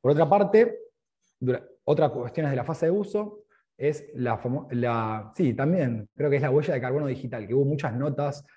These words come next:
durante la pandemia de todo lo que implica, eh, el uso diario de nuestros teléfonos, como puede ser un simple tweet, un mensaje de WhatsApp, eh, le decía a Nicolás recién,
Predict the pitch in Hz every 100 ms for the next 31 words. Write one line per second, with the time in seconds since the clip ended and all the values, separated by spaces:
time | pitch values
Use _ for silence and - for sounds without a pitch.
0 | _ 123 120 113 117 113 120 165 175 175
1 | 175 - - _ _ 117 113 156 143 120
2 | 117 _ - 127 123 170 175 170 156 -
3 | 120 110 107 104 104 - _ _ _ -
4 | 120 139 139 185 180 - - 120 147 175
5 | 180 170 131 120 120 127 151 - 104 -
6 | 110 131 131 135 123 - 151 131 117 160
7 | 247 240 - _ _ _ - 139 123 170
8 | - 135 131 127 185 190 190 185 - -
9 | - - 127 120 113 104 123 120 165 156
10 | 135 139 160 143 147 - 135 165 170 170